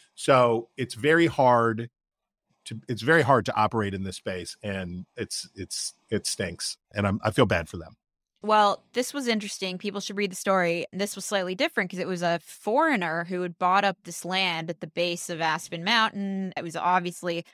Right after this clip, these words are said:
Speaker 2: a subject of interest to local Aspenites. But what I took issue with was these politicians, like, issuing ultimatums and demanding that the newspaper do this and that, which,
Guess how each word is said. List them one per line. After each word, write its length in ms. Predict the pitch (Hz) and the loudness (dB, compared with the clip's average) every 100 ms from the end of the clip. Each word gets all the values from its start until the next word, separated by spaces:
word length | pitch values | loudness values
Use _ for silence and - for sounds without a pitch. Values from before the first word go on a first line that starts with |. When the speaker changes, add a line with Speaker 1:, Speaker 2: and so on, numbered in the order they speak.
| _ - | _ -14
Speaker 2:
a 60 | |
subject 440 | 170 196 180 175 165 | -2 0 0 -2 -4
of 120 | 139 | -8
interest 580 | - 214 214 214 208 - | -6 -4 0 0 -2 -6
to 440 | - 165 165 156 - | -8 -6 -6 -8 -8
local 720 | 165 180 180 185 180 170 170 - | -2 -2 -2 0 0 0 -2 0
Aspenites. 680 | 175 185 - 208 208 214 - - - | 2 2 -2 -4 0 0 -4 -20 -8
But 80 | 202 | 0
what 100 | 214 | 6
I 140 | 247 | 6
took 280 | 277 - 214 - | 6 2 -4 -2
issue 360 | 247 262 262 208 | -2 -2 -2 0
with 260 | 180 175 | 0 -2
was 180 | 180 190 | -6 -6
these 180 | 208 - | -6 -6
politicians, 960 | - 226 226 - 269 - 190 180 180 - - - | 4 6 4 0 -4 -2 -4 -4 -8 -14 -20 -12
like, 280 | - 202 190 - | -2 0 -2 -2
issuing 560 | 254 233 277 262 247 240 | -2 0 0 0 0 0
ultimatums 880 | 202 208 220 196 202 226 190 185 - | 0 0 -4 -2 0 0 0 -2 -4
and 180 | 190 180 | -6 -2
demanding 840 | 190 185 202 226 214 196 185 180 | -2 -2 0 0 2 0 0 0
that 200 | 185 180 | 2 2
the 60 | 185 | 0
newspaper 580 | 185 220 - 208 185 180 | -2 -2 0 -2 0 -2
do 160 | 175 | 0
this 240 | 175 175 - | 0 0 0
and 100 | 180 | 0
that, 260 | 180 139 | 2 2
which, 260 | 185 190 | -2 -4